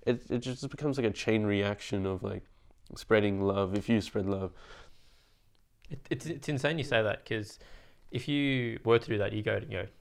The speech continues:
Speaker 2: you're the, the shop assistant and you have a bit of a conversation and, and give them a bit of positivity.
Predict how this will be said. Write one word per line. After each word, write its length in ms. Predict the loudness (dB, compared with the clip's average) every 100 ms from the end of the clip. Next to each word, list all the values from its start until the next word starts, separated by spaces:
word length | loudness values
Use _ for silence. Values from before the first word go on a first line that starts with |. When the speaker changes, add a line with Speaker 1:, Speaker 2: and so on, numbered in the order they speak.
| -6
Speaker 2:
you're 120 | -4
the, 180 | -2 -2
the 80 | -2
shop 180 | -2 -4
assistant 420 | -6 -8 -6 -6
and 100 | -4
you 60 | -2
have 120 | -2
a 120 | -4
bit 160 | -6 -6
of 60 |
a 20 | -8
conversation 600 | -8 -6 -4 -4 -4 -6
and, 180 | -4
and 100 | -4
give 100 | -2
them 80 | -2
a 40 | -2
bit 100 | -4
of 80 |
positivity. 480 | -4 -6 -4 -4 -6